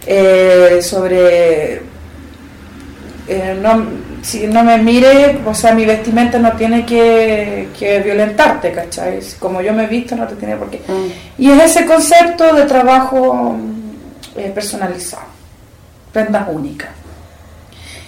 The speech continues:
Speaker 1: Y con ella vamos a estar trabajando, eh, ya, ya se cumplen dos años de la tienda, con mucho esfuerzo y la perseverancia ha llevado a la amiga hasta donde está.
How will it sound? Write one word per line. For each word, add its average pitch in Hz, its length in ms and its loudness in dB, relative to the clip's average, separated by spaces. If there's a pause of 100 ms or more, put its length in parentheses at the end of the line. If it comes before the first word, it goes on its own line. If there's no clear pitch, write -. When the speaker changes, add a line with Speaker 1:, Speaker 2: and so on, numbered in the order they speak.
(520)
Speaker 1:
Y 240 200 0
con 247 200 4
ella 277 260 6
vamos 247 280 4
a 240 40 -2
estar 247 200 -2
trabajando, 294 1080 2 (220)
eh, 214 220 -12
ya, 202 100 -4
ya 196 280 -8
se 202 180 -10
cumplen 196 420 -6
dos 208 200 -2
años 247 280 0
de 254 120 0
la 247 180 0
tienda, 247 360 -4
con 196 200 -10
mucho 247 280 -2
esfuerzo 190 520 -6
y 214 40 -6
la 185 140 -4
perseverancia - 680 -10
ha - 40 -8
llevado 233 260 -4
a 226 40 -6
la 226 80 -8
amiga 240 320 -8
hasta - 240 -10
donde - 300 -10
está. - 200 -20